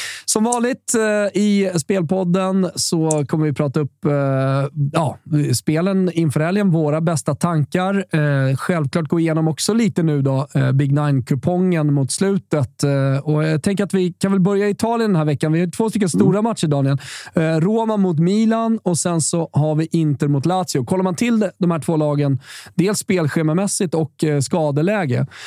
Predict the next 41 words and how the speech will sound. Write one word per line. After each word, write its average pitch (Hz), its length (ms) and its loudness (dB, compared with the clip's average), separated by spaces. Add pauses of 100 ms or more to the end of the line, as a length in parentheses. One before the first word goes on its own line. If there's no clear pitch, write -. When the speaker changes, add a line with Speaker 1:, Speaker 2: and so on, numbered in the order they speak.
Speaker 1:
så 185 140 -2
ser 214 160 0
det 202 60 0
faktiskt 151 340 0
bra 196 340 0
ut. 135 380 -2
Eller 190 180 2
alla 185 180 0
fyra 208 300 0
lag 143 240 0
skulle 151 140 0
jag 131 60 0
kunna 143 160 0
säga. 135 180 0
Om 131 60 2
vi 147 80 2
börjar 170 240 2
med 196 120 2
Inter 165 220 0
Lazio 190 500 0
så 165 340 0
är 165 140 0
det 160 60 2
ju 156 60 2
bara 156 320 0
Skriniar 185 560 0
som 156 140 0
är 151 200 0
out 165 200 -2
i, 156 40 2
i 139 540 0
Inter. 185 500 0 (360)
Man 160 180 0
har 156 260 0
ingen, 143 600 2
eh, 131 340 0
inget 156 220 0
Europaspel 156 640 -2
att 160 120 -4
tänka 151 360 0
på. 180 260 -2